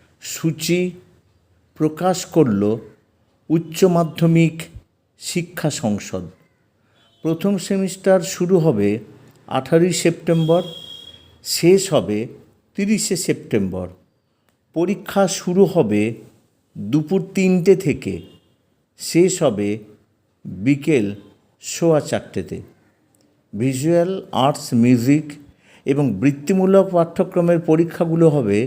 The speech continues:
দুপুর তিনটে থেকে তিনটে পঁয়তাল্লিশ মিনিট পর্যন্ত। একাদশের দ্বিতীয় সেমিস্টার শুরু হবে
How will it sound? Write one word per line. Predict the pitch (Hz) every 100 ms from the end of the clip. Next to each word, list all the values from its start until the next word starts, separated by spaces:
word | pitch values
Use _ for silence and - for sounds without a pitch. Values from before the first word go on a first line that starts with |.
| 135 - _ _ _ 113
দুপুর | 139 139 170 165
তিনটে | 165 165 190
থেকে | 185 190 180 190 196 196 - - _ -
তিনটে | 175 170 170
পঁয়তাল্লিশ | 170 156 151 151 160 160 151 143
মিনিট | 143 131 -
পর্যন্ত। | 113 92 107 98 - 90 - _ _ _ _ _ _ _ _ - _
একাদশের | - 156 202 196 208 208 180
দ্বিতীয় | 127 156 202 208
সেমিস্টার | - 202 196 - 196
শুরু | - 202 196
হবে | 185 180 190